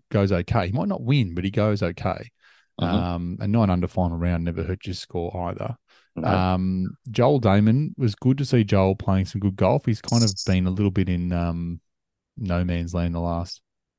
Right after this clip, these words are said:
Speaker 1: I don't know, he's been a bit patchy. I mean, he's, look, a patchy
Speaker 2: Mm.
Speaker 1: golfer as it is, and, um, anyone
Speaker 2: Yep.
Speaker 1: that watched Full Swing knows,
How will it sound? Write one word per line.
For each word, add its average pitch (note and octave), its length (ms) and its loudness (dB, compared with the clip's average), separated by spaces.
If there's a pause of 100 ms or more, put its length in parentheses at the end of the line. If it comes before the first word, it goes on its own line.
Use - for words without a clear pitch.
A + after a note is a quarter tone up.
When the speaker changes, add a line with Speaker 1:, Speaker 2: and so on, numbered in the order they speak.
(320)
Speaker 1:
I - 80 0
don't F#2 60 0
know, E2 100 -2
he's F2 120 -4
been C#3 120 6
a C#3 40 6
bit C3+ 140 4
patchy. F#2+ 480 -2 (120)
I G2+ 120 0
mean, D3+ 120 6
he's, C#3+ 120 6
look, B2+ 120 4
a - 40 4
patchy G#2 280 8
Speaker 2:
Mm. - 20 -4
Speaker 1:
golfer F2+ 260 2
as F2 120 2
it F2 80 0
is, E2 260 -2
and, F2 400 -4
um, E2 400 -4
anyone F2 300 2
Speaker 2:
Yep. F2 80 -2
Speaker 1:
that F2+ 80 -4
watched F2 220 -2
Full F2+ 200 -2
Swing E2+ 320 -6
knows, E2 320 -4